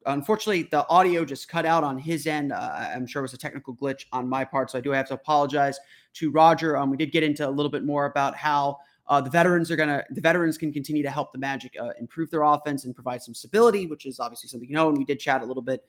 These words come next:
uh, about Markelle Fultz and Jonathan Isaac and how,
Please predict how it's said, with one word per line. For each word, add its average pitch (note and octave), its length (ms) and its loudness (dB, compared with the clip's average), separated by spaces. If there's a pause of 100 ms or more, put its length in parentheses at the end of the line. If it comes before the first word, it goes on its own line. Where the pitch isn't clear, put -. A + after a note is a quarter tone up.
(400)
uh, C#3+ 120 4
about E3+ 380 6
Markelle D3+ 380 2
Fultz D3+ 320 2
and B2+ 100 -8
Jonathan C#3 300 0
Isaac C#3 280 -2
and C3 120 -8
how, C3+ 400 -2